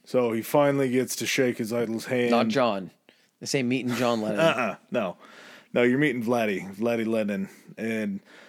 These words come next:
Speaker 1: I'm sure it was probably a pretty big day for him, but at the same time,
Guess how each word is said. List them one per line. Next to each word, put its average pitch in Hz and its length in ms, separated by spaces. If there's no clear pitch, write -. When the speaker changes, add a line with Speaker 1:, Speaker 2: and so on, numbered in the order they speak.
Speaker 1:
I'm 123 220
sure 127 680
it 123 160
was 101 140
probably 110 640
a 107 80
pretty 110 260
big 104 220
day 110 180
for 117 280
him, 113 80
but 107 100
at 101 80
the - 100
same 127 300
time, 117 500